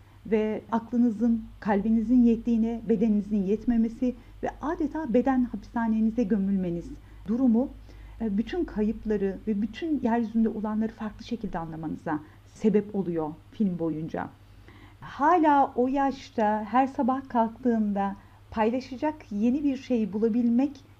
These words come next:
ve aynı heyecanla onu paylaşabilmek sanırım aşkın ta kendisi. İnsanın enin gözünden bakarken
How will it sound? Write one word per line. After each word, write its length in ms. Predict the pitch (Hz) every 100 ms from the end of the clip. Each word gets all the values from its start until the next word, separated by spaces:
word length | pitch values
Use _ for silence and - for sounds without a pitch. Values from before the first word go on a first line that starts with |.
| -
ve 160 | 220 226
aynı 280 | 254 320 285
heyecanla 880 | 233 220 208 220 190 180 180 202 202 - - 220
onu 240 | 247 269 -
paylaşabilmek 720 | 220 208 220 294 262 220 247 - -
sanırım 280 | 285 220 214
aşkın 320 | 220 - 226
ta 140 | 226
kendisi. 580 | 226 180 151 - - - - - - - -
İnsanın 680 | 240 269 277 381 311 294 294 -
enin 280 | 240 254 311
gözünden 680 | 269 269 269 254 285 262 214
bakarken 640 | 233 277 349 349 233 226